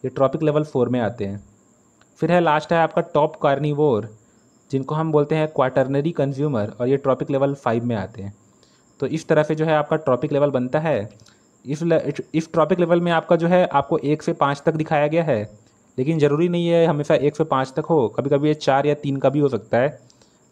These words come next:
जब आपके हेटेरोट्रॉफ में जो है एक या दो हों। उसके बाद क्या है कि thus energy always flow through tropic level, तो इस तरह से जो है आपकी एनर्जी जो है फ्लो होती है।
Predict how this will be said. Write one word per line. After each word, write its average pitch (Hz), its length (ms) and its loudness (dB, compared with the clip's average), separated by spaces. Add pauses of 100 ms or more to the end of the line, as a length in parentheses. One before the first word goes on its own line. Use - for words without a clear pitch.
जब 139 120 0
आपके 147 280 2
हेटेरोट्रॉफ 127 1120 0
में 139 100 -2
जो 135 100 -2
है 147 260 0
एक 131 220 0
या 127 120 2
दो 123 160 -2
हों। 101 200 -4 (1200)
उसके 131 200 -4
बाद 175 180 2
क्या 185 120 2
है 180 100 2
कि 180 120 -2
thus 151 220 2
energy 139 420 0 (380)
always 143 360 2 (960)
flow 156 320 4
through 147 320 -2 (400)
tropic 123 260 -2
level, 110 240 -2 (580)
तो 131 100 -4
इस 147 180 -8
तरह 165 140 0
से 170 100 -4
जो 170 100 -2
है 170 80 4
आपकी 160 320 0
एनर्जी 135 340 -2
जो 156 120 0
है 175 320 -2 (320)
फ्लो 143 140 2
होती 107 300 0
है। 104 160 -4